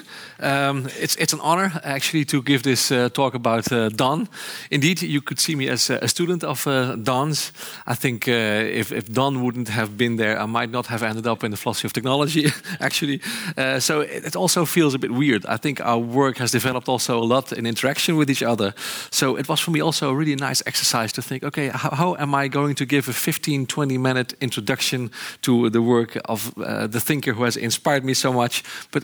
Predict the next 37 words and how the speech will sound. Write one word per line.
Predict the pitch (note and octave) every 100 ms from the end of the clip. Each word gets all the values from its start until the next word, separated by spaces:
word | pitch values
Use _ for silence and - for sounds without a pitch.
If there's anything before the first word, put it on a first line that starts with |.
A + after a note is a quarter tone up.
| -
of, | C#3+ B2
uh, | -
also | - D#3+ D3 D3+ C#3+
with | C#3 C3 -
whom | D3 C#3
I've | A#2 B2+ A#2+ - - A#2
grown | B2 B2 A#2+ A2 - -
together | F3 D#3 A3+ A2+ - -
so | - -
much?" | G2+ D2 - - - - - -
So | F3+
maybe, | F#3+ G#3+ G#3 -
um, | E3 D#3+ D#3+ C#3 - - -
let's | C#3 -
just, | - C3+ -
uh, | - A2+ A2 A2 A2+ - -
give | C3+
it | B2+
a | G#2+
try, | - F#3 E3+ D#3+ D3 - - -
uh, | B2+
by | A#2+ B2 B2+
explaining | - - - G#3+ G3 E3+ D#3+
to | -
you | D3 D3+ D3 C3+ - - -
how, | - - F3 D#3+
uh, | - C3+ B2+ B2+ B2
I | - B2+ A#2+ A2 - - - - - -
traveled | F3 D3+ C3+ C3 D3 -
in | - C3+ C3+ -
phenomenology | - C#3 C#3+ F3+ F#3+ D#3 D3+
with | C3 D3+ C3+ - -
Don | - C#3+
Eide, | F#2+ F2+ F2+
from | - D3 C#3+
the | B2+
origins | D#3+ E3 F3 G3+ - -